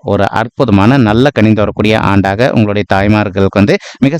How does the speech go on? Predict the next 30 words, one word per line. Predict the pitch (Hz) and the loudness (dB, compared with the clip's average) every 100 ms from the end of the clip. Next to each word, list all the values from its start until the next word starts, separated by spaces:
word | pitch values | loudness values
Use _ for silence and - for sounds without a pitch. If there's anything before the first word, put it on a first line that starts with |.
| - | -2
சாதியமாக | 123 127 123 120 127 | -2 0 0 0 -2
பொருத்தமாக | 123 117 123 117 117 117 | -2 -2 0 0 0 0
இருப்பதற்கும் | 101 101 107 98 95 107 | -2 -2 -2 -2 0 0
வாய்ப்புகள் | 95 95 95 95 95 | 2 0 -2 -2 0
வந்து | 92 175 - - | 2 0 -2 -4
மிக | 131 127 | -2 0
அதிகமாக | 139 107 101 101 92 98 147 | -2 -2 -2 0 0 0 -2
கைகூடும் | - 110 - 104 101 | -2 -4 -4 0 2
அப்படின்ட்டு | 98 - 98 92 160 - | 2 0 0 2 0 -2
உறுதியாவே | 151 135 127 107 104 | 0 0 2 0 2
நம்மளால | 135 113 107 104 | 0 0 -2 0
வந்து | 104 120 | 0 0
சொல்ல | - 107 | 0 0
முடியும் | 110 107 104 | 0 2 2
நண்பர்களே. | 101 98 98 - - _ - - 110 113 175 - | 2 0 -2 -6 -16 _ -18 -4 0 2 0 0
மேலும் | 127 117 110 - - - | 0 0 -2 -4 -6 -4
உங்களுக்கு | 135 127 120 | -2 -2 0
இன்னொரு | 131 143 131 143 | 0 2 -2 -2
சின்ன | 156 156 160 | 0 2 0
பிளஸ் | - 101 - | -4 -8 -4
பாயிண்ட் | 120 117 | -2 0
அப்படின்னு | 110 110 107 | -2 0 0
சொ-, | - - - - 127 | -2 -20 -18 -2 0
சொல்லிட்டே | 113 113 120 | 0 0 -2
சொல்லாங்க. | 101 98 95 95 156 190 | -2 0 2 2 0 -4
என்னதான் | - 110 117 139 135 | -2 0 2 0 0
குரு | 120 117 | -2 -2
பகவான் | 113 104 98 | -2 0 0
வந்து | 98 127 - | 0 0 0
உங்களுடைய | 107 107 101 | 0 0 0